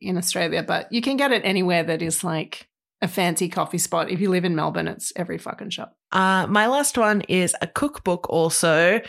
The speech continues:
Speaker 2: A few episodes ago, quite a few episodes ago now, actually, I mentioned the Budae jjigae recipe that Eric Kim published in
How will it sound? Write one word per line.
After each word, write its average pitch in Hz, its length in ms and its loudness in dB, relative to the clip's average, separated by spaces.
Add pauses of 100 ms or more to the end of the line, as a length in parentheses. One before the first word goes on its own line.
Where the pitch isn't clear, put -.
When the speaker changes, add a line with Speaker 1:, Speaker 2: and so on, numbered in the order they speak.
(260)
Speaker 2:
A 202 100 2
few 320 500 2
episodes 196 560 0
ago, 160 260 0
quite 247 260 2
a - 20 -4
few 220 160 0
episodes 151 380 -2
ago 143 180 -4
now, - 300 -2
actually, 123 520 0
I 175 220 2
mentioned 202 720 0
the 175 80 0
Budae 165 300 0
jjigae 160 500 0
recipe 165 640 0
that 156 280 -2
Eric 160 320 -2
Kim 165 420 0 (380)
published - 640 -2
in 170 580 0